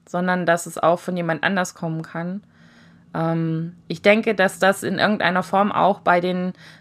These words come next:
ähm, normal fühlenden Menschen, ähm, der Fall ist. Ich glaube, dass das nur über eine längere Zeit geht, dass, ähm,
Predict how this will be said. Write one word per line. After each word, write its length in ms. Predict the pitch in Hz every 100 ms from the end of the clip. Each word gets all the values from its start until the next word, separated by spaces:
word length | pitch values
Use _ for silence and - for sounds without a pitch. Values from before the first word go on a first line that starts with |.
| -
ähm, 320 | 165 165 170 -
normal 400 | 175 185 214 254
fühlenden 580 | - 233 240 220 196
Menschen, 760 | 185 175 175 - 180 175 170 170 175
ähm, 320 | 170 170 170
der 120 | 170
Fall 260 | - 160 175
ist. 200 | 190 -
Ich 120 | -
glaube, 300 | 185 185 190
dass 180 | 185 -
das 240 | 175 -
nur 160 | 190 190
über 120 | 180
eine 180 | 180 175
längere 500 | 175 180 202 180 175
Zeit 580 | - 180 180 190 196
geht, 460 | - 156 160 156 - _ _ _ _ _ _ _ _
dass, 480 | - 170 - - -
ähm, 720 | 170 165 165 165 165 165 165